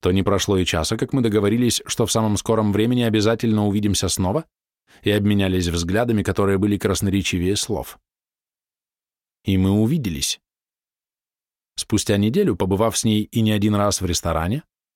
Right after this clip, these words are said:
на дансинге, в театре, я пригласил Вильму к себе, и она согласилась. После чего на протяжении полутора месяцев я так ею увлекся, что с Аглаей встречался реже обычного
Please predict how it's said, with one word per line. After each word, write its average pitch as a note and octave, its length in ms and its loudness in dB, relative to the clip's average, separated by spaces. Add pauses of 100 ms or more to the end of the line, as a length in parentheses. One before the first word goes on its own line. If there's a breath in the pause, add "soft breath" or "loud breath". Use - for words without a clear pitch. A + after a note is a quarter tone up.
на F3+ 120 0
дансинге, A#2+ 600 2
в - 80 -8
театре, E2+ 460 -2 (680)
я G2+ 140 2
пригласил A#2 520 2
Вильму A2+ 320 2
к - 60 -4
себе, D#3+ 280 2
и D3 60 2
она B2 180 0
согласилась. D#3+ 720 -2 (920)
После F2 280 -2
чего A2+ 240 2
на A2+ 100 2
протяжении G#2 500 2
полутора G#2 400 0
месяцев G2+ 520 0
я F#2+ 180 2
так - 300 -4
ею G2 440 0
увлекся, A2+ 580 -2 (680)
что - 180 -2
с - 60 0
Аглаей F#3 360 4
встречался C3+ 560 0
реже A2 260 2
обычного D#3 480 -2